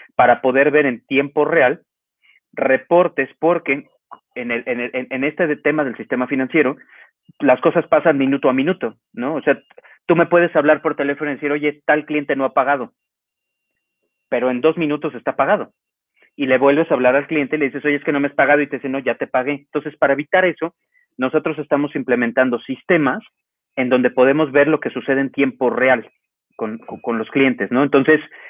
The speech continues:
eh, claro que tuvimos un reto súper importante porque yo en lo particular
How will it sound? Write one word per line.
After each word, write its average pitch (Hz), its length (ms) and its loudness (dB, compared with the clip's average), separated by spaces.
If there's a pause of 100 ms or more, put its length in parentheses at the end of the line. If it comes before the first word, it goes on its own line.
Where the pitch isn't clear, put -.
(160)
eh, 123 460 2 (580)
claro 185 280 0
que 185 80 -10
tuvimos 151 360 -8
un 151 120 -6
reto 147 240 -6
súper 123 240 -8
importante 127 560 -2
porque 120 460 -4 (300)
yo 131 320 0
en 135 60 0
lo 139 100 0
particular 127 600 0